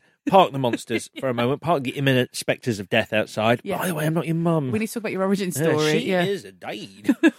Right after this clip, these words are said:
Speaker 1: What do you think of the end where they get to a school for
Speaker 2: Oh,
Speaker 1: the
Speaker 2: man.
Speaker 1: blind?
Speaker 2: When I first saw the film, I was like, "No,
Speaker 1: Right.
Speaker 2: come on." In a contrast to A Quiet Place, the,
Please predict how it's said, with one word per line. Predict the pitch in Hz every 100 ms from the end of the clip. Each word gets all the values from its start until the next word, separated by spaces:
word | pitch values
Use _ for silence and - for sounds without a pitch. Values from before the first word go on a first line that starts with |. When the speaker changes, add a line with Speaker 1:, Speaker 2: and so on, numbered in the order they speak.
| 381 - - - - - - - _ -
Speaker 1:
What | 226
do | 220
you |
think | 202 190
of | 175
the | 170
end | 143 131
where | 143
they | 143
get | 156 147 -
to | 156 147
a | 139 139
school | - - - 226 247 254 240
for | 180
Speaker 2:
Oh, | 208 190
Speaker 1:
the | 185
Speaker 2:
man. |
Speaker 1:
blind? | 170 143 135 123 113 107
Speaker 2:
When | 392 440
I | 466 -
first | 440 427 -
saw | 392
the | 370
film, | - 294 247
I | 208
was | 254
like, | 247 -
"No, | 247 240 262 254 240 233 233 233
Speaker 1:
Right. | 226 220
Speaker 2:
come | 302 285 277 -
on." | 285 277 254 196 170 _ _ _ _ _ _ _
In | 285 330 330
a | 262
contrast | - 285 277 302 294 -
to | 302 254
A |
Quiet | - 233 208 -
Place, | 277 214 190 233 - _ _ _ _ -
the, | 208 269 269 262 233